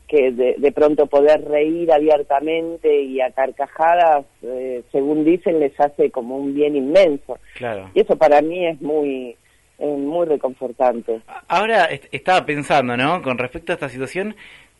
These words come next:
Speaker 2: es loco porque, eh, quizás tu, tu pulsión de hacer videos en las redes sociales surgió más de una cuestión espontánea, ¿no? Hace algunos años, eh, estábamos pasando momentos como muy, muy, muy complicados, eh, n-, no,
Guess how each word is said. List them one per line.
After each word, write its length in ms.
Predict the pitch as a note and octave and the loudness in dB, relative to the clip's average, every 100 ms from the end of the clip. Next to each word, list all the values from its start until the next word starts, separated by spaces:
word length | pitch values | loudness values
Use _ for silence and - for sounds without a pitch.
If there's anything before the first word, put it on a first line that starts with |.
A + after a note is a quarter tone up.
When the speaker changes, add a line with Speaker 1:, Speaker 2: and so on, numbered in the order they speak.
| - | -10
Speaker 2:
es 160 | - G3+ | -2 2
loco 360 | G#3+ A#3 A#3+ D#3 | 2 4 2 4
porque, 600 | D#3 C#3+ D3+ D3 C#3+ - - - - | 0 0 0 0 -2 -8 -20 -20 -20
eh, 160 | - - | -18 -16
quizás 460 | - C3 F#3 F#3+ - - | -14 -2 -2 -2 -10 -12
tu, 840 | B2 A#2+ A2+ G#2+ G#2+ G2+ G#2 G2 - | -8 -8 -8 -8 -8 -10 -12 -16 -16
tu 140 | G#2+ | -14
pulsión 500 | B2 A2+ - F3 G3+ | -12 -10 -2 2 4
de 60 | F3 | 2
hacer 340 | - E3 E3+ | 2 2 2
videos 460 | C#3+ C#3 E3+ F3 D#3+ | 0 0 4 4 2
en 100 | C#3 | -2
las 140 | B2+ | -2
redes 260 | C3 D#3 C#3+ | 0 0 -2
sociales 540 | C3 - F3+ A3 A3+ - - _ | -10 -2 0 0 -2 -12 -20 _
surgió 400 | - C#3 - C4 | -6 -6 -4 -2
más 160 | C4 | 0
de 60 | C4+ | 2
una 160 | A3 - | 2 -2
cuestión 340 | A#2 - A3+ | -6 -2 -2
espontánea, 800 | - - A2 G#2 F#3+ G3+ C3 G#2+ | -2 -2 -6 2 4 4 2 -2
¿no? 240 | A2 D3 G#3+ | 0 2 2
Hace 460 | B2+ B2 C#3 A#2+ - - - | 0 -2 -2 -2 -4 -16 -4
algunos 420 | A2+ C#3+ F3 - | -2 -2 -2 -2
años, 300 | G3+ A3 F#3 | 0 0 -4
eh, 180 | C3 B2 - | -8 -8 -10
estábamos 480 | - _ F3+ F3+ | -18 _ 0 2
pasando 380 | C3 C3 E3+ E3+ | -2 -2 0 0
momentos 380 | C#3 B2+ D3+ D3 | 0 -2 -4 -6
como 220 | - A#2+ A2+ | -8 -8 -6
muy, 400 | D3 F#3 F3+ D#3+ | -2 0 -2 -4
muy, 340 | D3+ F#3 F3 | -4 -4 -2
muy 280 | E3 F#3 F#3 | -2 -2 -4
complicados, 1200 | - E3 D3+ E3+ D#3+ G3 F#3+ F#3 F3+ F3+ F3+ F3 - | 0 0 0 -8 0 4 6 6 4 4 2 0 -4
eh, 160 | C#3 | -2
n-, 480 | C3+ C3+ C#3 D3 D3+ D3+ | -2 -6 -14 -14 -16 -10
no, 420 | D#3 F3 E3 | -4 -2 -2